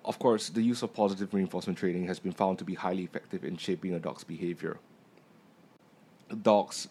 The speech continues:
trained with positive reinforcement methods learn faster and retain the learned behaviors longer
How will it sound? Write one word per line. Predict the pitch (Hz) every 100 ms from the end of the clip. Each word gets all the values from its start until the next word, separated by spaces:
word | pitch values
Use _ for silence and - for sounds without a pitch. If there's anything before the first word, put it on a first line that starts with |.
| -
trained | - 110 113
with | 95 -
positive | 92 87 98 87
reinforcement | 92 85 85 87 - 90
methods | 87 92 - -
learn | 90 98 98
faster | 101 95 - 107
and | - 90
retain | 90 - 98 92
the |
learned | 87 92 87
behaviors | 87 92 85 87 82
longer | 87 82 85 85